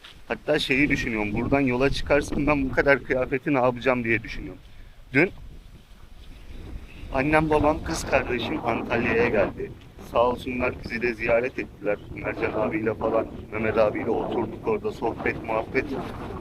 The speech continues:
Mercan abi illa dedi ki, "Belkıs ablanın oraya da gideceğiz."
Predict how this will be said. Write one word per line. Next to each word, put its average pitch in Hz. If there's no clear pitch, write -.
Mercan 123
abi 127
illa 131
dedi 131
ki, 147
"Belkıs 120
ablanın 131
oraya 127
da 120
gideceğiz." 107